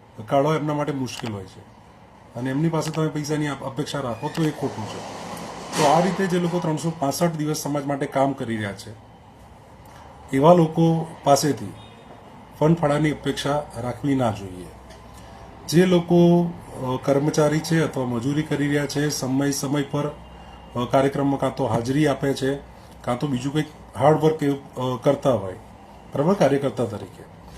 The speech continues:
તો એ લોકો ફંડ ફાળો આપી શકે, પણ એ પણ પોતાની કેપેસિટી મુજબ આપજો. લાગણીમાં વહીને અ, તમને ઘરમાં તકલીફ પડે, એ રીતે તમે ફંડ ફાળો ના આપતા.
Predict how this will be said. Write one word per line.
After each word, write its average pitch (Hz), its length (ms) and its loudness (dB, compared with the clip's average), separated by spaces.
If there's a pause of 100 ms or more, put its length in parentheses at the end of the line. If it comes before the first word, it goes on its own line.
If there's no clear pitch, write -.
(280)
તો 202 260 0
એ 165 140 4
લોકો 180 260 2
ફંડ 156 220 2
ફાળો 143 280 2
આપી 120 220 -2
શકે, 117 320 -10 (760)
પણ 151 100 4 (280)
એ 160 100 4
પણ 202 200 4
પોતાની 175 380 2
કેપેસિટી 170 560 2
મુજબ 139 300 2
આપજો. 113 280 -4 (460)
લાગણીમાં 147 680 4
વહીને 143 560 0 (600)
અ, 117 180 -4
તમને 131 320 4
ઘરમાં 160 320 4
તકલીફ 143 340 -2
પડે, 101 220 -2 (1040)
એ 160 160 4
રીતે 170 240 -2
તમે 160 220 0
ફંડ 147 220 -4
ફાળો 135 260 2
ના 120 120 -2
આપતા. - 360 -10